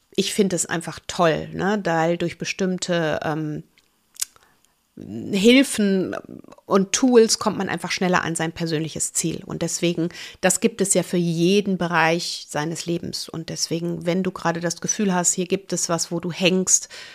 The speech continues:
hol dir, ähm, Hilfe.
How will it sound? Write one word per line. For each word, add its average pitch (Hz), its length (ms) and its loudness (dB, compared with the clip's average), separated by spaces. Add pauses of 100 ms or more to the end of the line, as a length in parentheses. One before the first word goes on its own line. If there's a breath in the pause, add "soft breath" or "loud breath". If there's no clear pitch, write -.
(440 loud breath)
hol 208 260 8
dir, 175 480 2 (560 loud breath)
ähm, 160 280 -2
Hilfe. 220 760 4